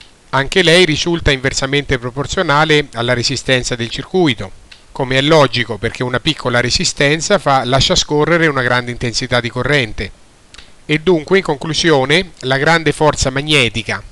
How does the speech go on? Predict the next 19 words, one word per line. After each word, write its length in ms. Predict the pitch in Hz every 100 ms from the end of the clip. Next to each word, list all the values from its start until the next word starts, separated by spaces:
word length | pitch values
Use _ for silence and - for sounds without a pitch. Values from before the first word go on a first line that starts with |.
| - - - - -
che 140 | 127
frena 540 | - 156 170 170 151
il 180 | 135 135
moto 360 | 143 147 151 143
della 200 | 135 131
barretta 720 | 135 139 170 170 - 123 120 - - - - -
e 100 | -
produce 640 | 131 131 139 160 156 147 131
oscillazioni 720 | 123 - 127 123 - 160 135
molto 300 | 127 131 127
smorzate 920 | 117 127 117 - 131 107 104 160 196 - - - - -
è 80 | 135
in 140 | 160
accordo 560 | 196 - 196 220 196 170
con 140 | 135
la 100 | 135
grande 580 | 143 156 143 127 120 104 - _ - - _ -
potenza 560 | - 127 156 143 - 117
dissipata 880 | 123 - - 139 131 123 110 113